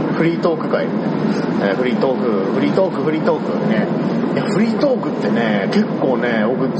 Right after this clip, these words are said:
きだわ。今更ながら。<laughs> 今更ながらなんですけどね。いや、なんか何でもいいじゃないですか、喋ってもね。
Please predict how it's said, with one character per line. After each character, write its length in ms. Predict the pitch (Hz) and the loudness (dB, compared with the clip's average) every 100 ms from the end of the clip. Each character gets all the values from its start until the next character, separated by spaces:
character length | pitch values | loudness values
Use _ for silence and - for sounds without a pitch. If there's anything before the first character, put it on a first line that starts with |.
| - - | -2 0
き 100 | 170 | 0
だ 100 | 127 | 0
わ。 240 | 92 92 - - - - | 0 -2 -2 -2 -2 2
今 200 | 233 277 | 2 4
更 180 | 185 170 | 2 0
な 80 | - | 0
が 220 | 196 - 196 | 0 2 0
ら。 100 | 160 240 - 226 - - - - - 539 466 - | 2 -2 0 -2 0 -2 0 -2 0 0 0 0
<laughs> 0 | |
今 220 | 170 208 | 2 2
更 200 | 202 190 | 2 0
な 140 | 190 170 | 0 0
が 120 | 117 | 0
ら 60 | |
な 100 | 95 | 0
ん 80 | 90 | -2
で 80 | 87 | -2
す 60 | - | -2
け 60 | |
ど 60 | - | 0
ね。 180 | 98 95 190 - - 165 | 0 0 0 0 0 2
い 40 | |
や、 60 | 254 | 2
な 80 | |
ん 40 | 233 | 2
か 80 | 170 | 2
何 260 | 240 269 | 2 0
で 60 | 269 | 0
も 140 | 262 | 0
い 140 | 254 233 | 0 0
い 20 | |
じ 80 | 151 | 0
ゃ 60 | |
な 60 | 98 | 0
い 40 | |
で 140 | 104 104 | 0 0
す 100 | 156 | 0
か、 60 | |
喋 100 | 139 | 0
っ 40 | 139 | 0
て 120 | 107 | -2
も 120 | 92 | 0
ね。 120 | 113 | 0